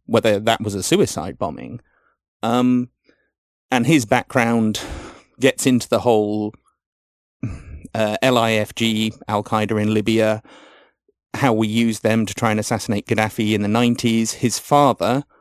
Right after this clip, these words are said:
was actually part of the group that did that and then fled to England after the assassination attempt went wrong. That was all a M I six plot. That's why the Abedi family was in Manchester,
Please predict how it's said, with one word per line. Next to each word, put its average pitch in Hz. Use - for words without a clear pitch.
was 117
actually 110
part 107
of 101
the 110
group 113
that -
did 123
that 107
and 107
then 107
fled 110
to -
England 113
after 107
the 107
assassination 107
attempt 104
went 104
wrong. 117
That 120
was 110
all 107
a 104
M 104
I 104
six -
plot. -
That's 139
why 117
the 117
Abedi 117
family 117
was 113
in 117
Manchester, -